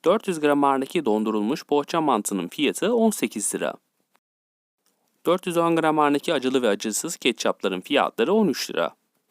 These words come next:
Dev boydaki üç yüz yapraktan oluşan kağıt havlunun fiyatı on altı lira.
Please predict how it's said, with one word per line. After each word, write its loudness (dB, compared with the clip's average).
Dev 4
boydaki 0
üç -8
yüz -4
yapraktan -2
oluşan -4
kağıt -2
havlunun 0
fiyatı -4
on -2
altı 2
lira. -4